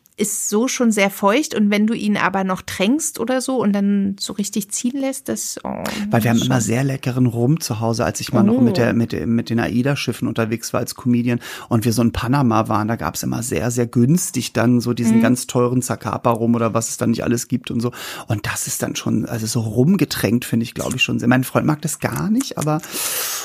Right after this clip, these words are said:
Speaker 2: uh, also das,
Speaker 1: Mhm.
Speaker 2: weil ich mag es auch lieber so, ich bin ja auch nicht so der normale Keksesser, weil mir die oft auch zu hart sind. Ich mag
Speaker 1: Mhm.
Speaker 2: nicht so normale, harte Kekse. Ich bin eher, wenn,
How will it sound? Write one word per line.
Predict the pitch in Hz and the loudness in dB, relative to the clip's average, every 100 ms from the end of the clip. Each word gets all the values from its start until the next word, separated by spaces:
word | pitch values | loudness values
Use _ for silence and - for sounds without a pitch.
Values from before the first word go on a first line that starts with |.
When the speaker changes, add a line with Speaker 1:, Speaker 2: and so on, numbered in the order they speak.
| - | -6
Speaker 2:
uh, | 131 165 143 | -4 -2 -2
also | 117 117 | -2 -2
das, | 147 196 | -2 0
Speaker 1:
Mhm. | 208 | 4
Speaker 2:
weil | 180 | 4
ich | 240 214 | 4 2
mag | 185 185 208 | 2 2 -2
es | 190 | -4
auch | - 165 180 | 0 0 0
lieber | 160 165 175 170 | -2 -2 0 -2
so, | 151 156 151 - | -2 -2 -2 -4
ich | - - - - | -8 -12 -14 -10
bin | - 160 | -2 0
ja | 185 | 0
auch | 151 | -2
nicht | 156 - | -4 -4
so | 156 | -2
der | 151 143 139 - - - | 0 -2 -4 -14 -20 -2
normale | 147 143 127 127 185 185 | 2 4 4 4 2 0
Keksesser, | - 165 - 147 151 | 0 -2 -2 -6 -4
weil | 147 | 2
mir | 147 | 2
die | 147 | 2
oft | - 143 - | -2 -4 -6
auch | 139 | -8
zu | - 143 - | -4 -4 0
hart | 117 143 - | 2 0 -2
sind. | 135 123 | -2 -2
Ich | - 220 | -2 0
mag | 220 | 2
Speaker 1:
Mhm. | 214 | 2
Speaker 2:
nicht | - | 0
so | - 123 | 0 0
normale, | 120 117 120 120 | 2 0 0 -2
harte | 120 117 123 | -4 -6 -8
Kekse. | - 131 131 - | -6 -6 -4 -6
Ich | - - | -6 -4
bin | 120 | -2
eher, | 117 113 | 0 0
wenn, | 120 127 | 2 0